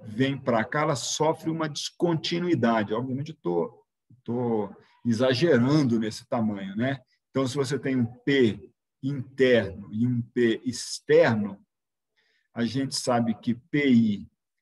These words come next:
menos o P out, ele é igual a um certo coeficiente de tensão interfacial, que eu vou chamar de sigma,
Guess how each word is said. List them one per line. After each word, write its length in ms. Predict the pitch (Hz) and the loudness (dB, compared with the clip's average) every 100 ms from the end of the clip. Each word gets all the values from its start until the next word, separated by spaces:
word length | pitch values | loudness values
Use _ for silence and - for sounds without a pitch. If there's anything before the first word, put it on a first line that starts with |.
| - | -8
menos 540 | 113 117 113 110 107 | -4 -2 -4 -8 -8
o 80 | 110 _ - | -12 _ 0
P 260 | 120 - - | 0 0 -2
out, 540 | 135 165 143 - - _ _ _ _ _ | 2 2 0 -6 -20 _ _ _ _ _
ele 640 | 110 110 113 113 117 120 - | -6 -4 -4 -2 -2 -4 -8
é 440 | 113 113 110 110 - | -10 -8 -8 -10 -4
igual 640 | 127 113 110 110 117 120 - | -2 -2 -4 -2 0 0 -2
a 60 | 123 | -6
um 180 | 120 | -6
certo 360 | 110 117 107 - | -8 -8 -8 -10
coeficiente 680 | - 110 - - 117 120 - | -10 -8 -8 -6 -6 -6 -10
de 100 | - | -10
tensão 320 | 113 - 110 | -10 -10 -14
interfacial, 640 | 110 117 - 120 - 147 | -12 -14 -12 -12 -4 -4
que 60 | 151 | -4
eu 40 | |
vou 80 | 107 | -10
chamar 220 | - 113 | -8 -8
de 100 | 117 | -6
sigma, 760 | 123 - 160 165 196 214 220 | -8 -6 -6 -2 2 2 2